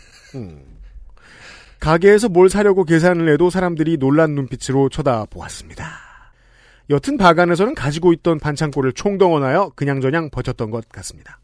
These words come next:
숙소에 남아 이것저것 검색하다 보니 전기자전거 사고가 생각보다 많더군요.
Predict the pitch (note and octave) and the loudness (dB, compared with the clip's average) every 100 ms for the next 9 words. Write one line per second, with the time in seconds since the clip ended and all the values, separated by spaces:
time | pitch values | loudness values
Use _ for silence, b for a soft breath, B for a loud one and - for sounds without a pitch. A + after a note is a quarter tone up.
0 | _ _ b b b b b - - G#3 | _ _ b b b b b -18 -2 2
1 | A3 G#3 G#3 E3+ A2 C#3+ E3+ F3+ E3 - | 2 4 4 2 2 -2 0 2 0 -2
2 | D3+ D#3+ E3 D3+ C#3+ D#3 C3 - C#3 F3 | -4 -2 -2 0 0 -2 -4 -4 -6 -6
3 | F3+ E3+ E3 D#3+ C#3+ B2+ C#3+ C#3+ - C#3 | -6 -4 -4 -2 -4 -2 0 0 -2 -4
4 | D3 - D#3 D#3+ D3 D#3 E3 F3 C#3+ F#2+ | -2 2 2 2 0 -2 2 2 2 0
5 | D#2 | -8